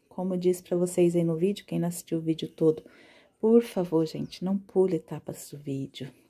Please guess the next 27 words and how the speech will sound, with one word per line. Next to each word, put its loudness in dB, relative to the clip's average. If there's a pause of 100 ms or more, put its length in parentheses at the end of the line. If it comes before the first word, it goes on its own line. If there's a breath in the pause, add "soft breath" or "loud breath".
tá? -10 (340 loud breath)
Coloca 4
na 2
velocidade 0
dois, -2
mas -4
assista -2
o -6
vídeo -6
inteiro, -6
isso -8
nos -2
ajuda 2
muito, 0
nós -4
criadores -4
de -14
conteúdo. -8 (640 loud breath)
E -6
além 0
do -2
que, 2 (440 soft breath)
eh, 2
se -8
vocês 6
ficar -14
pulando 2